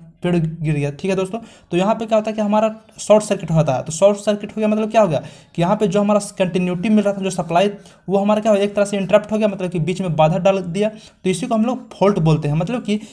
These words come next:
किसी भी प्रकार का हमारा सप्लाई में रुकावट पैदा हो जाना, उसको हम लोग फॉल्ट बोलेंगे। या फिर दोस्तों, कोई वायर हमारा है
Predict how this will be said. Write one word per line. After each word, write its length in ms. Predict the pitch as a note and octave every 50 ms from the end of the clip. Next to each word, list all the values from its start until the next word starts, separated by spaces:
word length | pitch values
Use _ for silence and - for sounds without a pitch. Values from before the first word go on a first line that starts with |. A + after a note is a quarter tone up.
| - _ _ -
किसी 240 | G3+ G3+ G3+ C4+ A3+
भी 100 | A#3+ A#3 A3+
प्रकार 320 | - G3 - - G3+ G3+
का 100 | G3+ G3
हमारा 260 | F3 F#3 F#3+ G3 G3+ F#3+
सप्लाई 360 | - G3 F#3 - F3 F#3+ G#3
में 120 | G#3 G3+ G3
रुकावट 520 | G3 F#3+ - E3+ E3 E3+ G3+ F#3 E3+ -
पैदा 200 | F3+ E3+ E3 E3
हो 100 | D3+ D3+
जाना, 200 | D3+ C#3+ C#3+ C#3+
उसको 200 | D3 D#3 D#3 G3
हम 80 | F#3+ G3
लोग 180 | G#3+ G#3+ - -
फॉल्ट 200 | - F3 E3+ E3+
बोलेंगे। 360 | D#3 C#3+ C#3 C#3 C3 B2+ B2+ - - - - - _ _ -
या 120 | F3+ G3+ G#3+
फिर 160 | G#3+ A3+ A3 G3+
दोस्तों, 360 | G#3+ G#3+ G#3+ G#3+ A3+ A#3 A3 G#3+ A3 - _ _
कोई 180 | - F#3+ G3 F#3
वायर 240 | F3+ F3+ G3 G#3+ G3+
हमारा 260 | G3 G3 G3+ G3 G3 G3
है 180 | G#3 A3+ A#3